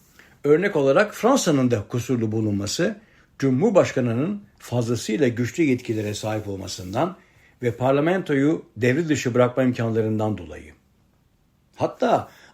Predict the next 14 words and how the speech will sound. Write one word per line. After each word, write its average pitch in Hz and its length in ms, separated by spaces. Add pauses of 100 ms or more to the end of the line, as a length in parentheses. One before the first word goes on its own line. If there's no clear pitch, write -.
Amerika 139 480
Birleşik 131 420
Devletleri 135 600
dahi 156 320
kusurlu 117 380
tanımına 101 380
giriyor. 90 520 (540)
Nüfusu 143 680
az 165 300
eyaletlerin 117 920 (360)
başkanlık 127 520
seçimlerinde 110 880 (280)
aşırı 123 420
ağırlıklarından. 117 840